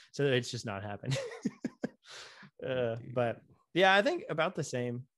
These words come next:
Speaker 1: um, for me. Yeah, definitely. I mean, definitely Xbox. I don't care about.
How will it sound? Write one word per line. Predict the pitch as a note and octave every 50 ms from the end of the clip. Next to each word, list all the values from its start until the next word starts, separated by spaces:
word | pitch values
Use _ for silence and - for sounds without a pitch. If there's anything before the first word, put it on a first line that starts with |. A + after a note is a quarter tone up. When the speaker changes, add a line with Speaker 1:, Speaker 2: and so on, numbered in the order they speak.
| _ _ _ _ -
Speaker 1:
um, | B2+ B2 A#2+ A#2+ A#2 A#2 A#2 A2+ -
for | - - B2+ A#2
me. | A2 A2+ G#2+ A2 A2+ A2 - _ -
Yeah, | C3 B2
definitely. | B2+ E3 F#3 G#3 F#3+ F3 E3 D3+
I | C3 B2
mean, | B2+ A#2+ A#2 A#2 _ -
definitely | D3 D3+ D#3+ E3 D3+ C#3+
Xbox. | C3 B2+ C3 - - C3 B2 A#2+ A#2+ A#2+ - - - -
I | A2+ A#2
don't | A#2 A2
care | - A#2+ A2
about. | G#2 A2 A2 G#2+ G#2